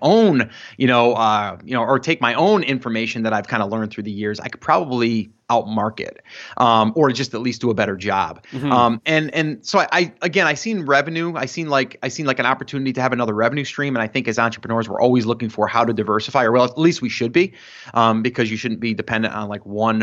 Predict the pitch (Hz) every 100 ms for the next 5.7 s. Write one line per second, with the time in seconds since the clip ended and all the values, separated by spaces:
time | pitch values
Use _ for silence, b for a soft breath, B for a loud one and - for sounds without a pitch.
0 | - 110 110 143 131 151 151 156 - B
1 | B B 151 139 139 139 135 123 185 -
2 | 156 208 - 165 170 170 170 156 160 147
3 | 165 156 151 151 127 135 135 127 - 123
4 | 131 127 131 127 - 131 117 110 107 123
5 | 127 131 160 127 107 107 101